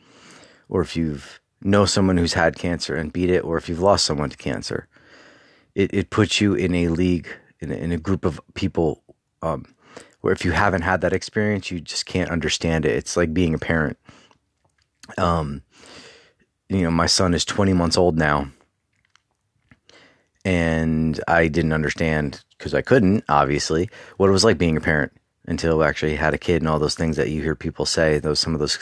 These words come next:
things that are cliches, but some of them are true. So the same thing with, um, battling a disease as deadly, as devastating,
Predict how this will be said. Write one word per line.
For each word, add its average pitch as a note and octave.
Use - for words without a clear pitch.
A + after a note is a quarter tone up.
things F2+
that F2
are E2+
cliches, F2+
but -
some F#2+
of G2
them G2
are F#2
true. F#2+
So G2+
the G2+
same A2+
thing F#2+
with, E2+
um, D2
battling E2
a D#2+
disease D#2
as D2
deadly, D2+
as C#2
devastating, D2